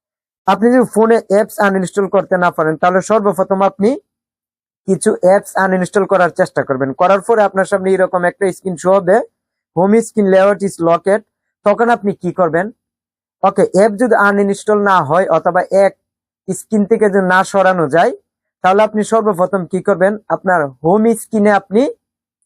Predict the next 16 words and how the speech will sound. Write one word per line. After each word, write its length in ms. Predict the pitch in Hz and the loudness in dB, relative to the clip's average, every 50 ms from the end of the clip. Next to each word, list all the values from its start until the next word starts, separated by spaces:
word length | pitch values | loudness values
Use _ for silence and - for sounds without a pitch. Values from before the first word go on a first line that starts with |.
| _ _ - | _ _ -2
একটু 380 | 190 196 190 - _ 208 214 196 - _ | -2 -2 -2 -2 _ -2 -2 -2 -4 _
চাপ 220 | - 208 202 190 | -2 0 0 0
দিয়ে 300 | 165 151 170 170 165 156 | -2 -2 -2 0 0 0
ধরবেন। 460 | 135 143 139 135 123 123 120 110 98 101 _ _ _ _ _ _ _ _ _ _ _ _ _ _ _ _ _ _ _ _ _ _ _ _ _ _ _ _ _ _ _ _ _ _ _ | 0 -2 -2 -2 -2 -6 -8 -8 -10 -14 _ _ _ _ _ _ _ _ _ _ _ _ _ _ _ _ _ _ _ _ _ _ _ _ _ _ _ _ _ _ _ _ _ _ _
ওকে, 220 | - 180 - 208 165 | -4 0 0 0 0
ধরার 360 | 135 160 185 196 214 226 208 | 2 2 2 4 2 2 2
পরে 180 | - 233 220 190 | 0 0 0 0
দেখুন 240 | 208 196 202 190 | 0 -2 -2 -2
সেটিংস 640 | - - - 208 208 208 247 247 247 233 208 - - - 190 175 | -4 -4 -2 -4 -2 0 -2 -2 -2 -2 -4 -8 -12 -12 -4 -2
দেওয়া 160 | 196 214 214 | 2 2 2
আছে, 160 | 202 - 190 | 2 0 -2
এখানে 200 | 175 - 190 190 | -2 0 -2 -2
আপনি 220 | 196 - - 180 143 | -2 -4 -6 -8 -8
ক্লিক 260 | - 156 151 - - | -6 -6 -6 -4 -4
করবেন। 220 | 151 135 143 147 | -4 -4 -4 -4
দেখুন 220 | 151 170 165 190 | -4 -4 -2 -2